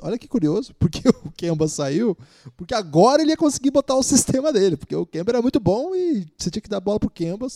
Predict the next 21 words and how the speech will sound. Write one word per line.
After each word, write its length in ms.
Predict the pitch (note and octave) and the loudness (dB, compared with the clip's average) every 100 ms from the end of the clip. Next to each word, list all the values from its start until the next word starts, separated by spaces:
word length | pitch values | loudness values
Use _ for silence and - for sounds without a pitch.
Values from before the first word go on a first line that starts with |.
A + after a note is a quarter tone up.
| - - | -14 -12
porque 160 | - | -4
o 60 | F3+ | 0
resto 200 | D3 A3 | 0 -2
era 80 | A3+ | -6
muito 200 | B3+ B3+ | -6 -4
ruim. 180 | G3+ B2+ | -4 -6
Agora 220 | C3+ A3+ | -6 -6
que 40 | A3+ | 0
todo 140 | C#4 | -2
mundo 120 | B3+ | 2
é 40 | F3+ | 2
ruim, 320 | D#3+ C4 A#3+ _ _ _ _ _ | 2 -2 -8 _ _ _ _ _
dá 160 | F3+ | -2
pra 140 | A#3+ B3 | 0 2
implementar 360 | A#3+ A#3+ A#3 | 2 2 2
o 40 | A#3 | 0
sistema, 420 | C4+ - G3 C3+ | 0 -2 0 0
Lucas. 240 | A2+ A2 | -2 -4
Eu 100 | - | -10
achei 220 | - - C4+ | -14 -10 -8
um 240 | E3+ C#3 | -8 -10